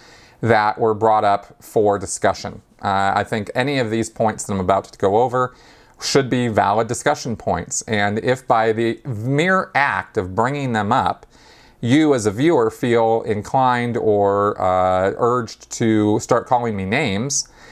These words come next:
uh, well, I'd say that you should probably take a look at your own intentions on that, because my intentions are merely to open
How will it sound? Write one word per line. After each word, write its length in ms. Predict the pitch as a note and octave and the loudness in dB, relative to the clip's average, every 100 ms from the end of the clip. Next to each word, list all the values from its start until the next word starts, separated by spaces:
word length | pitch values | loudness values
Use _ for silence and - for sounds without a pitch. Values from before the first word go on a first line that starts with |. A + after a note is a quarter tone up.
| - - - - | -20 -20 -12 0
uh, 540 | A2 G#2+ G#2+ G#2+ A2 A#2+ - | 2 2 2 2 0 -6 -8
well, 540 | A2 A2+ D3+ G3+ G3 _ _ _ _ _ - | 0 2 2 0 -4 _ _ _ _ _ -4
I'd 260 | G#2+ A#2 A#2+ | 0 0 -2
say 320 | - B2+ B2+ | -2 0 2
that 340 | B2 A#2 A#2+ | 2 0 0
you 120 | A#2 B2 | -6 -8
should 180 | - | -8
probably 260 | A2+ A2+ B2+ | -2 0 0
take 220 | B2+ A#2 | -2 -4
a 40 | A#2 | -2
look 240 | G#2+ - | -2 -2
at 160 | G2+ G#2 | -4 -2
your 140 | G2 | -2
own 100 | F#2+ | -2
intentions 560 | F#2+ F#2+ B2+ B2+ A#2+ G2 | -2 -2 -4 -4 -6 -2
on 160 | F#2 F2+ | -2 0
that, 180 | F#2+ | -2
because 340 | A2 - G2+ F2+ | -2 -2 -2 0
my 220 | F#2+ C#3+ | -2 0
intentions 540 | E3+ C3+ A2 G2+ A2 G2 | -2 -4 -6 -4 -4 -2
are 100 | G2 | 0
merely 260 | G2 G2 | 0 0
to 100 | G2 G2+ | 0 0
open 440 | F#2+ G#2 G2 | 0 -2 -4